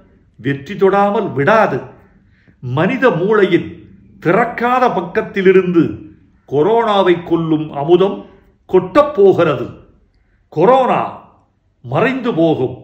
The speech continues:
பூமிக்கு வந்து போனதொரு சம்பவமாகும். ஆனால் அது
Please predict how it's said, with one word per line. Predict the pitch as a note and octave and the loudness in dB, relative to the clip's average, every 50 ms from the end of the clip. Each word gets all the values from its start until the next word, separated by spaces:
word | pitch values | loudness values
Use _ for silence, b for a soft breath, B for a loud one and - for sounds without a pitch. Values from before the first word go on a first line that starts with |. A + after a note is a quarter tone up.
| - _ _ _ _ _ _ _ _ _ _ _ _ - | -20 _ _ _ _ _ _ _ _ _ _ _ _ -6
பூமிக்கு | C3+ A3 C#4+ D4+ C#4+ C4+ F#3+ - - A#3 G#3+ | -2 0 0 0 -2 -4 -8 -10 -10 -6 -4
வந்து | F3 F#3+ G3+ C4+ B3+ C4+ B3 | -2 -2 -4 -4 -6 -4 -2
போனதொரு | G3 G#3+ G#3+ G#3+ G3+ G3+ - F#3 F3 F3+ F3 F#3+ | 0 0 2 2 2 4 4 6 6 4 4 0
சம்பவமாகும். | B3+ - - - C#4+ C4 A#3+ G#3 F#3 F3 D#3 D3 C3 - C3+ - - - - _ _ _ _ _ _ _ _ _ _ _ _ _ _ _ _ _ _ _ _ - | -4 -4 0 2 2 2 2 2 2 2 0 0 -2 -4 -8 -10 -10 -16 -20 _ _ _ _ _ _ _ _ _ _ _ _ _ _ _ _ _ _ _ _ -8
ஆனால் | A#2+ C3 C3+ C3+ C#3 D3+ E3+ F3+ - - - - _ _ _ _ _ _ _ _ _ _ _ _ - | -6 -4 -2 -2 -2 -2 -2 -4 -8 -14 -20 -20 _ _ _ _ _ _ _ _ _ _ _ _ -8
அது | A#2 A#2+ C3+ C3+ C#3 | -4 -4 -2 -2 -2